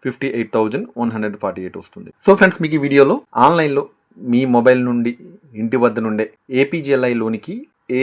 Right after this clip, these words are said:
విధంగా అప్లై చేసుకోవచ్చో పూర్తి ప్రాసెస్ని step by step తెలియజేస్తాను. So వీడియోని ఎక్కడ స్కిప్ చేయకుండా ఆఖరి వరకు చూడండి,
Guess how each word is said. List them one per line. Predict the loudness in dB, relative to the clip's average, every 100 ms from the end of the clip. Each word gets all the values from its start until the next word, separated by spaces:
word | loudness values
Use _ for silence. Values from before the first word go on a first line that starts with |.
| -2
విధంగా | -2 -4 -4 -6 -10
అప్లై | -4 -2 -2
చేసుకోవచ్చో | -6 -6 -6 -6 -8 -12 -12 _ -2
పూర్తి | -2 -2 -4 -2
ప్రాసెస్ని | -2 -4 -10 -14 -14 _ -20 -8
step | -2 0 0
by | -2
step | -2 -4 -8 -4
తెలియజేస్తాను. | -2 0 -2 -4 -8
So | -6 -6
వీడియోని | -6 -6
ఎక్కడ | -2 -4 -4
స్కిప్ | -14 -10
చేయకుండా | -10 -6 -4 -4 -8 _ _ _ -6 -4
ఆఖరి | -2 -4
వరకు | -6 -8
చూడండి, | -8 -8 -8